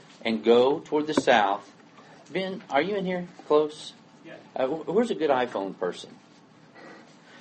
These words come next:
Speaker 1: Get this to my Bible and fix my screen where it'll quit going off. It keeps, <laughs> I,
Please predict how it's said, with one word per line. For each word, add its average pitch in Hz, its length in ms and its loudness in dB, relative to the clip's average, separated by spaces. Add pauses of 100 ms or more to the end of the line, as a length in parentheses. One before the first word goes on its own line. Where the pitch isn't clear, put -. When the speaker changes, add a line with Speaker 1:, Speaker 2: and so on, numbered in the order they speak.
(140)
Speaker 1:
Get 196 160 0
this 214 160 -2
to - 100 -4
my 127 160 2
Bible 98 560 0 (400)
and 98 100 -14
fix - 300 -10
my 117 160 0
screen 113 460 -6
where 110 100 0
it'll 101 140 -2
quit 113 260 -4
going 101 240 -6
off. 90 280 -4 (840)
It 120 100 -8
keeps, - 280 -8
<laughs> - 0 -
I, 135 160 -2